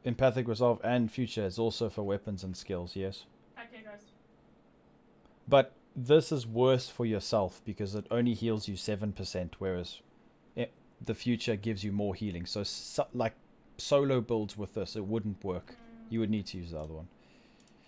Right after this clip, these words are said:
Speaker 2: Yeah, he's
Speaker 1: Uh,
Speaker 2: the one that was talking
Speaker 1: yeah.
Speaker 2: shit. I reckon kill him.
Speaker 1: We could go do some conflict if you guys want. I'm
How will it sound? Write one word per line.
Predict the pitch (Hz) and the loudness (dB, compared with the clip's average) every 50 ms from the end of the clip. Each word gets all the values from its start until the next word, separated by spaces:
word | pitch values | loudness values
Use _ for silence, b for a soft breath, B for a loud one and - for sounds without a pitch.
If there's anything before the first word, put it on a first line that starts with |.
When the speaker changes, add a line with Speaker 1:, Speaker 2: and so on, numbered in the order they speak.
| B B - | B B -20
Speaker 2:
Yeah, | - | -20
he's | - - - - | -20 -20 -10 -4
Speaker 1:
Uh, | 135 | -2
Speaker 2:
the | |
one | 135 139 139 139 139 135 | 2 2 4 4 4 2
that | - - - - - | 0 -6 -18 -20 -20
was | - - - | -20 -20 -20
talking | - - - - - | -20 -20 -20 -14 -8
Speaker 1:
yeah. | - 117 98 | -6 -4 -4
Speaker 2:
shit. | - - - - - - | -6 -8 -12 -20 -20 -20
I | 208 | -20
reckon | - - - - - - - | -20 -20 -20 -20 -20 -20 -20
kill | 220 220 | -18 -18
him. | - - - - - - _ - | -18 -20 -20 -20 -20 -18 _ -2
Speaker 1:
We | 160 160 | 0 0
could | 170 170 | 2 2
go | 175 165 | 2 2
do | 147 156 151 | 2 2 0
some | 131 - 127 107 | -2 -2 -4 -2
conflict | - - 131 160 - - 117 - - | -2 -2 -2 -2 -2 -4 -6 -8 -10
if | - | -8
you | 98 90 | -6 -6
guys | 87 82 87 | -4 -4 -4
want. | 92 113 127 131 117 - - - - | -4 -6 -6 -8 -12 -14 -14 -10 -8
I'm | 107 101 98 92 92 | -6 -6 -6 -8 -10